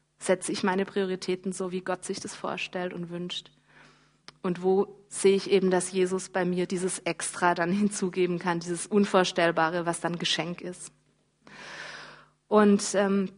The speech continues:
das ist jetzt eigentlich schon meine Botschaft.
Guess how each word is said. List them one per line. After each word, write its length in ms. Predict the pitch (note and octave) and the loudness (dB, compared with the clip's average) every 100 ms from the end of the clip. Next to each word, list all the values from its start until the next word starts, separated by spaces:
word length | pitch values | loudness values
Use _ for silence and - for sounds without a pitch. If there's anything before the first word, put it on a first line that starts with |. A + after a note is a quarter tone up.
| _ _ _ _ _ _ - - - | _ _ _ _ _ _ -20 -18 4
das 160 | G#3+ | 6
ist 100 | A#3 | 6
jetzt 180 | A#3+ A3 | 4 6
eigentlich 340 | G#3 G#3+ A3 G#3+ | 4 6 4 4
schon 160 | G#3+ | 2
meine 200 | G3 F#3+ | 4 2
Botschaft. 540 | F3+ E3 - E3+ - | 2 -2 -2 -6 -6